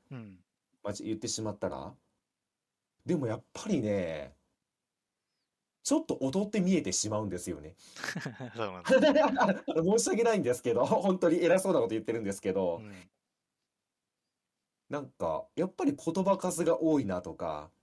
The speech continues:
Speaker 2: もっとなんかスマートになるんじゃない？と思ってしまうようになった。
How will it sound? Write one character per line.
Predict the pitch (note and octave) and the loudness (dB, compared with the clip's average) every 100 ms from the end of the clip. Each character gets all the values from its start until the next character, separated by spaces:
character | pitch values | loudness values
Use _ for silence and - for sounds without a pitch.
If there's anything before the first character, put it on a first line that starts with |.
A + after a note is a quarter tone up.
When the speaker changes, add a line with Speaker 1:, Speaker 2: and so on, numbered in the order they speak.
| _ _ _ _ - | _ _ _ _ -14
Speaker 2:
も | F3 G#4 | -10 -10
っ | - _ _ _ | -12 _ _ _
と | B2+ | -2
な | B2 | 0
ん | B2 | -2
か | F#2+ | -2
ス | - | -4
マ | B2+ D3+ | 0 0
ー | C3 | 0
ト | G#2+ | -2
に | F#2+ | 0
な | F#2 | 0
る | C3 | 0
ん | A2 | -2
じ | - | -4
ゃ | E2 | -4
な | E2 | -2
い？ | F2 - - | -4 -4 -8
と | F#2+ - | -6 -2
思 | C#3 | 0
っ | E3 | 0
て | A2+ | 0
し | G2 G#2+ | -4 -2
ま | A#2 | -2
う | |
よ | A2 F#2+ | 0 -2
う | |
に | |
な | E2+ | -4
っ | F#2 | -6
た。 | E2 | -8